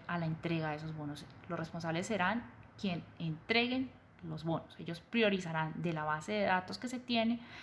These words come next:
las personas que requieren, eh, ese tipo de bonos. Eh,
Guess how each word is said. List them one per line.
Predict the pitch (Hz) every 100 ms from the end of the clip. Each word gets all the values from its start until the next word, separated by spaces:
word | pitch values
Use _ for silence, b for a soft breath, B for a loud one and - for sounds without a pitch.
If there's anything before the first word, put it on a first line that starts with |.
| B -
las | 170
personas | - 165 165 156 160 -
que | - 202
requieren, | 208 196 - 165 160 160 156 - - 165
eh, | 160 156 - -
ese | 165 165
tipo | 165 160 -
de | 156
bonos. | - - - - B B B B B B B B B -
Eh, | 202 185 175